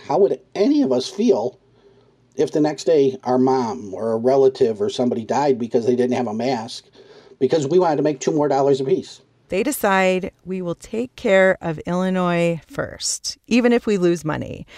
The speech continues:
Speaker 2: And once Illinois is set, sure, then we'll broaden out." Jeff sends an update.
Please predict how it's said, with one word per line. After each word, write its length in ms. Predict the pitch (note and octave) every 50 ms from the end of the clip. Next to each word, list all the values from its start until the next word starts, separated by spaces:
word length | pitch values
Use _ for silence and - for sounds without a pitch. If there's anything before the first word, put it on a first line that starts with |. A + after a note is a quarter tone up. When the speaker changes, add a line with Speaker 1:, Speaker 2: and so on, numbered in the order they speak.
| - - -
Speaker 2:
And 240 | - A#3+ A#3 G#3 - -
once 280 | - C4+ C#4 D4+ - -
Illinois 380 | C4+ C#4 B3+ A#3+ A#3 G#3+ G#3
is 120 | G3+ G#3+ -
set, 300 | - - C#4 D4+ D4+ -
sure, 420 | - - C#4+ C#4+ D4+ D#4 D#4 D4+ -
then 400 | - D4+ D#4 D4+ D4+ D4 C#4 C4
we'll 160 | A#3+ B3 A#3+
broaden 340 | F#3 A3 E3+ D3+ D3+ D3+ -
out." 460 | - - - - _ _ _ - - _ _ _ _ _ _ _ _ _ _ _ _ _
Jeff 260 | - G3 G3 G#3 -
sends 400 | - - - F#3 F3 F3+ F3+ F3+ -
an 140 | - D#3 D#3
update. 680 | B2 A2 - _ - A#2 F2 B1 - - - - -